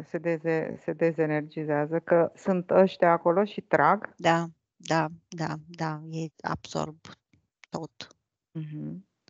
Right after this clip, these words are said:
Speaker 1: În fizic, să vedem cum se traduce asta. În fizic.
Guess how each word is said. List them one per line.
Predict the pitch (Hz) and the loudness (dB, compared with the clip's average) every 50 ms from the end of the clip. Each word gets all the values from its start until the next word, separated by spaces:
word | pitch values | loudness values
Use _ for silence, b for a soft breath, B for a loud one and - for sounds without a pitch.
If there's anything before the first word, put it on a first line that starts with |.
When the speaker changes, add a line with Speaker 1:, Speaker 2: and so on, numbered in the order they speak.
| _ _ _ B B B B B B _ | _ _ _ B B B B B B _
Speaker 1:
În | - - 214 202 | 0 4 4 4
fizic, | 196 - - 240 233 220 180 214 247 233 - - - - - _ _ _ _ _ _ _ _ _ _ _ _ _ _ _ _ _ _ _ _ _ | 4 4 4 4 4 4 4 4 2 2 2 -4 -8 -8 -10 _ _ _ _ _ _ _ _ _ _ _ _ _ _ _ _ _ _ _ _ _
să | _ - - 220 | _ -2 2 4
vedem | 202 202 196 220 220 208 | 4 6 6 4 4 4
cum | - 233 220 185 | 2 0 0 2
se | - - 170 | 2 0 -2
traduce | - - 165 165 160 160 - 170 170 - 170 | 0 2 4 4 4 4 2 -2 -2 -2 0
asta. | 160 151 160 156 - - - 165 151 _ _ _ _ - - _ _ _ _ _ _ _ _ _ _ _ _ _ _ _ _ _ _ _ | 0 0 -2 -4 -6 -10 -10 -10 -12 _ _ _ _ -20 -20 _ _ _ _ _ _ _ _ _ _ _ _ _ _ _ _ _ _ _
În | - 185 | -6 -4
fizic. | 175 - 208 175 151 143 - - - - - | -2 0 -2 -2 -2 -2 -6 -8 -8 -12 -20